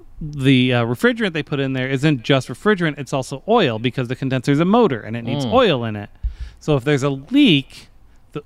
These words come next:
Speaker 1: oil will also leak, which will darken the copper.
Speaker 2: Yeah. Okay.
Speaker 1: Right? And so he was looking, and he found one spot that very obviously, um, was dark.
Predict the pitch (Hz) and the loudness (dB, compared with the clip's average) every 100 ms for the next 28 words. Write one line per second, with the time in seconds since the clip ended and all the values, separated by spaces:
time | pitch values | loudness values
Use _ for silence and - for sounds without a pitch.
0 | 160 214 254 196 156 165 208 262 170 139 | 2 2 4 2 0 -2 -2 -2 -2 -2
1 | 127 147 127 143 123 - 135 156 175 170 | 0 -2 0 0 -2 -2 2 2 0 -8
2 | 156 143 - 139 113 - 90 - - - | -8 -8 -8 -8 -8 -10 -18 -20 -20 -12
3 | 120 95 85 - - - - 120 - 104 | -6 -6 -6 -12 -20 -20 -14 -12 -10 -10
4 | - - - - - 127 147 170 - _ | -12 -20 -20 -16 -2 0 0 -2 -14 _
5 | _ - _ - 131 - 147 156 165 247 | _ -20 _ -8 -4 0 4 4 2 0
6 | 147 123 120 135 - 127 127 - - - | -2 -4 -2 -2 0 -2 -2 -6 -18 -20
7 | - - - - - 123 151 262 - - | -20 -20 -20 -20 -10 0 2 2 -4 -8
8 | 117 117 143 - - - 139 117 120 170 | -8 -8 -10 -16 -20 -4 -2 2 4 4
9 | 175 170 202 208 147 131 - 131 127 175 | 2 0 0 2 0 -2 -4 -4 -4 -4
10 | - - _ - - - - - - - | -10 -20 _ -20 -20 -20 -20 -20 -20 -8
11 | 131 123 120 131 - - - 143 147 120 | -2 0 0 -4 -10 -20 -2 2 2 2
12 | 110 175 113 | 2 2 0